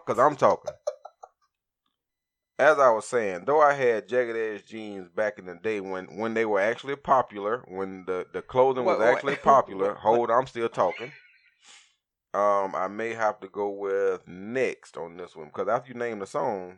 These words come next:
Speaker 1: now it's like, okay, Next against Jagged Edge. I'm out. Yeah, I'm going Jack-, uh, Next on this one.
Speaker 2: Now you mentioned,
Speaker 1: All right, so
Speaker 2: but
Speaker 1: now
Speaker 2: no,
Speaker 1: on
Speaker 2: no,
Speaker 1: to the
Speaker 2: no,
Speaker 1: next
Speaker 2: no, no,
Speaker 1: round.
Speaker 2: no, no, no, 'cause I haven't said mine.
Speaker 1: On to the next
Speaker 2: <laughs>
Speaker 1: round.
Speaker 2: No, but you mentioned that the jeans were popular.
Speaker 1: No, I,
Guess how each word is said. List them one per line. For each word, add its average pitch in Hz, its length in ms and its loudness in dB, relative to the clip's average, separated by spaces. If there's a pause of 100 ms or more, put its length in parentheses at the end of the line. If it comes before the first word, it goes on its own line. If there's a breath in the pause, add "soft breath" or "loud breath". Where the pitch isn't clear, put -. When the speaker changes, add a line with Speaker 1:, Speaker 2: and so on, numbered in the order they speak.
(140)
Speaker 1:
now 98 260 -4
it's 90 100 -8
like, 90 120 -2
okay, 80 400 -6 (600)
Next 92 420 -10
against 92 280 -14
Jagged 95 220 -6
Edge. 95 100 -8
I'm 85 180 -8
out. 85 280 -8
Yeah, 90 100 -8
I'm 92 80 -10
going 85 260 -12
Jack-, 78 180 -12 (100)
uh, 78 160 -10
Next 85 280 -18
on 78 120 -18
this 80 160 -18
one. - 100 -20 (220)
Speaker 2:
Now 160 120 -8
you 147 160 -6
mentioned, 190 340 -2
Speaker 1:
All 104 120 2
right, - 220 -2
so 117 120 -6
Speaker 2:
but 180 160 6
Speaker 1:
now 143 200 2
Speaker 2:
no, 196 160 4
Speaker 1:
on 190 80 4
Speaker 2:
no, 220 120 10
Speaker 1:
to 220 40 2
the 233 120 4
Speaker 2:
no, 240 60 0
Speaker 1:
next 180 160 2
Speaker 2:
no, 240 80 6
no, 247 180 6
Speaker 1:
round. 233 140 6
Speaker 2:
no, 262 260 10
no, 277 220 8
no, 294 240 8
'cause 339 160 4
I 233 120 12
haven't 254 240 6
said 262 220 8
mine. 226 340 10
Speaker 1:
On - 40 6
to 381 60 6
the 175 80 2
next 160 260 4
Speaker 2:
<laughs> - 20 -2
Speaker 1:
round. 123 220 6
Speaker 2:
No, 190 380 8 (300 soft breath)
but 208 180 -6
you 254 80 -6
mentioned 214 840 2
that 165 200 8
the 160 80 2
jeans 190 400 0
were 143 160 6
popular. 131 880 0 (480)
Speaker 1:
No, 113 460 2
I, 80 140 -2